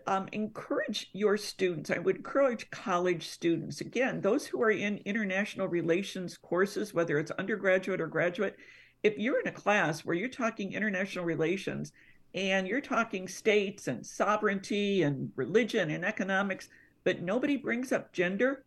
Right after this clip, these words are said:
ask why. Ask why and maybe point out what a difference gender has made. Again,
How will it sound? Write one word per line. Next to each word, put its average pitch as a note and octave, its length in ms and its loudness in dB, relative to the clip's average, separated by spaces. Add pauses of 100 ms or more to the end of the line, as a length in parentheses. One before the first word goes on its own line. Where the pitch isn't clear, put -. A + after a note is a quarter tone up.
(640)
ask - 320 -2
why. G#3 360 -2 (1300)
Ask C4 400 0 (160)
why F3 640 2
and F#3 600 -2 (260)
maybe B3+ 760 -2 (220)
point C4 360 0
out A3 480 2 (240)
what G#3+ 240 2
a A3 80 2
difference D#3 600 -2 (100)
gender A3 400 2
has G3+ 220 0
made. G3+ 340 -2
Again, D#3+ 420 0